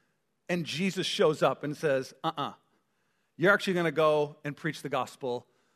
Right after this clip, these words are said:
to the rest of the world." And he says, "Yes, sir." Like, you don't argue with that. And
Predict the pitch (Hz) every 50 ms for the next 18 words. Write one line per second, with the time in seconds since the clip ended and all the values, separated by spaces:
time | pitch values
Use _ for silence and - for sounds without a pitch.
0 | _ _ _ - - 170 147 147 139 143 127 - - 160 135 139 127 135 131 117
1 | 113 110 - 135 156 156 135 - - 147 131 123 120 - - - _ _ _ _
2 | _ _ _ - 151 160 - - - 262 196 - - - _ _ _ _ _ _
3 | _ _ _ _ _ _ _ - 151 - 185 185 220 214 185 196 226 240 185 151
4 | 135 123 123 - _ _ - 139 123 - 113 85 73 - _ _ _ _ _ _
5 | _ _ _ _ _ _ _ _ _ _ - 190 185 170 147 127